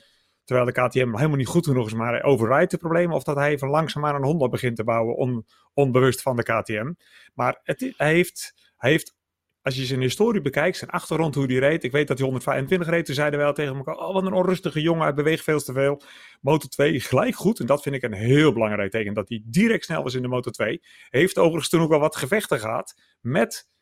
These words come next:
zijn nieuwe teamgenoot bij Honda. Waarbij toen niet iedereen even vriendelijk, eh, was tegenover elkaar.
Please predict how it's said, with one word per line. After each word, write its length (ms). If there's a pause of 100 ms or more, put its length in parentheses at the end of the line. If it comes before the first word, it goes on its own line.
(100)
zijn 200
nieuwe 160
teamgenoot 500
bij 120
Honda. 440
Waarbij 540
toen 260
niet 180
iedereen 340
even 260
vriendelijk, 400
eh, 120
was 160
tegenover 440
elkaar. 600